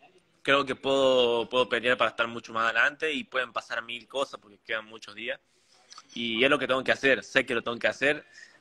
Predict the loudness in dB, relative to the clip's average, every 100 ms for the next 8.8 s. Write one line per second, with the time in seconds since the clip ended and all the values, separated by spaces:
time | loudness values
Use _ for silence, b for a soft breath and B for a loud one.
0 | -2 0 0 -2 0 2 2 0 -2 0
1 | -2 -2 -4 -4 0 0 2 2 2 -6
2 | -14 -18 -10 -10 -10 0 0 0 -6 -14
3 | -8 -4 -4 -2 -4 -4 -6 -6 -8 -10
4 | -10 -8 -6 -4 -2 0 0 -2 -4 -4
5 | 0 0 -2 -8 -8 -6 2 2 2 -4
6 | -12 -10 -10 -12 -16 -10 -8 -8 -6 -4
7 | -4 -6 -14 -20 -20 -20 _ _ _ -20
8 | -12 -6 -6 -2 -4 -4 -10 -18